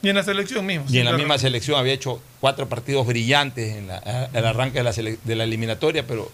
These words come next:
Speaker 2: en Brasil estuvo flojo y ayer estuvo reflojo realmente Angelito Mena. Carabalí,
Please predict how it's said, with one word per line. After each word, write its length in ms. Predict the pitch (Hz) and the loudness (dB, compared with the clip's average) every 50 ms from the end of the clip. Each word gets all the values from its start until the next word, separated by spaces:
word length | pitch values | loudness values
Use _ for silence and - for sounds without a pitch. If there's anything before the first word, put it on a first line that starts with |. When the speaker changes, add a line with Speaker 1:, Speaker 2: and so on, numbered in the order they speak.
| - - | -12 -6
Speaker 2:
en 160 | - 139 127 | -2 -2 0
Brasil 480 | 117 120 117 107 - 160 185 233 - - - | 2 2 0 2 2 0 0 0 -2 -4 -4
estuvo 340 | - 127 127 147 151 147 139 | -4 -4 -2 0 0 0 0
flojo 380 | 123 147 185 190 175 170 165 - - | 0 0 0 0 0 0 -2 -6 -6
y 100 | 113 113 | -4 -4
ayer 260 | 117 110 110 127 135 | -2 -2 -2 -2 -2
estuvo 360 | 131 131 127 - 143 143 139 123 | -2 -2 -2 -2 0 0 0 0
reflojo 560 | - 92 - - - 135 127 110 95 104 98 | 0 -4 -6 -4 -2 0 0 0 0 -2 -4
realmente 420 | 101 104 98 101 104 104 95 - | -4 -6 -6 -6 -6 -6 -4 -4
Angelito 380 | 101 98 92 98 104 101 - 104 | -2 -2 -2 -2 -4 -4 -4 -4
Mena. 220 | 101 101 95 - - - - - - - - - - - - - - - - - - - | -2 -2 -4 -6 -10 -16 -20 -20 -20 -20 -20 -20 -20 -20 -20 -20 -20 -20 -20 -20 0 4
Carabalí, 680 | - 170 175 175 175 175 175 185 226 247 214 147 95 | 6 6 8 8 6 6 4 4 4 2 2 0 -2